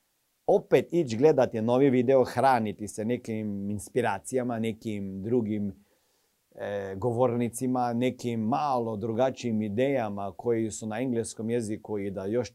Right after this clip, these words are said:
dobijete potvrdu, ili ćete u akciju? Ako ćete u akciju, onda bi sad bilo dobro da napišete na internet w w w tačka najposao tačka com i pokazat će se vama neka stvar.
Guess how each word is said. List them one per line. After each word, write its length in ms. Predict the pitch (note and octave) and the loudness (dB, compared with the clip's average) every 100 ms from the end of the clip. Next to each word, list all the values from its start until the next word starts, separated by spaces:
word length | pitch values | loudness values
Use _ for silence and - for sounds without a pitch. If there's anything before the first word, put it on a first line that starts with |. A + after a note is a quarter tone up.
| _ | _
dobijete 480 | A#2+ A2+ G#2+ G2+ G2+ | -4 -2 -2 -6 -10
potvrdu, 500 | - F2 - A2+ C3+ | -10 -12 -10 -6 -4
ili 160 | F#3+ | -4
ćete 260 | F3 F#3 E3 | -4 -4 -2
u 80 | A2+ | -4
akciju? 380 | D2 - - - _ _ _ _ | -4 -14 -20 -20 _ _ _ _
Ako 260 | C#3+ E3 F#3+ | -4 -2 0
ćete 280 | F#3 F3+ F3+ | -2 0 2
u 40 | |
akciju, 420 | G3 - - B2+ | 2 -2 -2 -2
onda 180 | C#3+ D3 | 0 -2
bi 100 | C#3 | -2
sad 160 | - D3 | -4 -4
bilo 200 | D3+ C#3+ | -2 0
dobro 320 | D#3 C#3+ A2+ | 0 0 -2
da 380 | A2 G#2+ G#2 G#2 | 0 -2 -2 -4
napišete 600 | B2 B2+ C3 A2+ G#2+ A2 | -6 -6 -8 -6 -8 -6
na 100 | A2+ | -6
internet 460 | C3+ C3+ C3 A2+ | -6 -4 -4 -2
w 140 | G2+ C#3+ | -2 0
w 120 | C#3+ | 0
w 180 | C3 - | -2 -2
tačka 300 | B2 - A2 | -8 -6 -6
najposao 600 | C3 A2+ A2 A2 G2+ F#2 | -4 -4 -6 -8 -8 -10
tačka 360 | G#2 - G2 - | -12 -14 -16 -14
com 280 | F2 A#2+ - _ _ _ _ _ _ - | -14 -14 -20 _ _ _ _ _ _ -10
i 140 | A#2+ | -8
pokazat 420 | B2 D3 C#3 A2+ | -8 -4 -2 -2
će 100 | G2+ | -6
se 140 | G2+ A#2 | -6 -4
vama 220 | A#2+ A2+ | -4 -4
neka 260 | A#2 B2 | -6 -8
stvar. 380 | G2+ - C3 E2+ | -10 -6 -6 -6